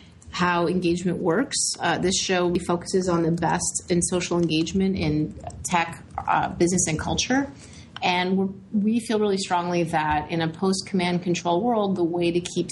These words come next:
things moving is the practice of tumbling. And, and we talk to people who we think do it really well and, um, have other insights about what it is to have people be at the center of our world and have technology support people, not the other way around.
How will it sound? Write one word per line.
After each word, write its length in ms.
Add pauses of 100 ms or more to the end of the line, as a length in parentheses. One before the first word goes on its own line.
things 240
moving 500
is 480 (300)
the 100
practice 380
of 180
tumbling. 480
And, 240
and 200
we 80
talk 260
to 60
people 280
who 80
we 120
think 240
do 140
it 60
really 260
well 500 (320)
and, 640
um, 380
have 220
other 180
insights 560
about 240
what 140
it 120
is 140 (120)
to 40
have 320
people 400
be 220
at 80
the 80
center 320
of 80
our 180
world 260
and 120
have 140
technology 520
support 560
people, 460 (400)
not 180
the 80
other 160
way 140
around. 340